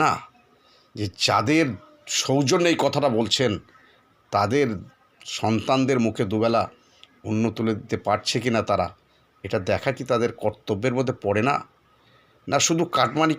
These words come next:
কাটমানি করেই সরকারটা চালিয়ে দেবে? তো যাই হোক, আমার কথাগুলো অনেকের ভালো লাগবে না, বিশেষ করে যারা এসএসকে এমএসকে কর্মরত শিক্ষক আছেন, যারা এখনও পর্যন্ত সরকারের অধিক মাত্রায় তাবেদারি করছেন,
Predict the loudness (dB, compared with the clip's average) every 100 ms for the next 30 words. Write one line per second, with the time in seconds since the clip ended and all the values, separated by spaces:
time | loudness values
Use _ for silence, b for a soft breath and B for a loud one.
0 | 0 0 2 0 0 0 -2 -6 _ -20
1 | -6 -4 -2 -2 2 2 2 -4 -10 -12
2 | _ _ -8 0 2 2 2 0 -2 -12
3 | _ B B B B -2 2 2 2 -2
4 | -18 -20 _ _ _ _ _ -6 0 2
5 | 0 0 -2 0 2 2 2 2 0 0
6 | 0 2 2 0 0 -2 -4 0 2 2
7 | 2 0 -2 -2 -2 -2 -2 -4 -6 B
8 | B B -6 0 2 2 2 0 -2 -2
9 | -2 2 2 0 -2 -4 _ b b b
10 | b _ -10 0 4 4 2 0 0 0
11 | 0 0 0 -2 0 0 0 -4 -20 _
12 | _ _ _ _ _ b b b b b
13 | b b -4 0 0 0 0 2 0 2
14 | 2 2 2 0 -2 -2 -4